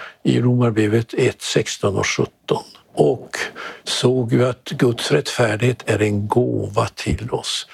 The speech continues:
som givs oss på grund av Jesu Kristi soning för vår synd på korset och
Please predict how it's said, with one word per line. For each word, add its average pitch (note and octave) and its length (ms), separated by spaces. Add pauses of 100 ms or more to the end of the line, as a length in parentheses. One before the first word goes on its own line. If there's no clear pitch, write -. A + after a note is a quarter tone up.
(200)
som B2+ 280
givs C#3 920 (100)
oss C#3+ 400
på D3 140
grund C3 440
av A#2 320 (320)
Jesu B2 500
Kristi - 760 (760)
soning A2+ 680
för A#2 180
vår G#2+ 200
synd A2 540
på - 60
korset - 760
och - 200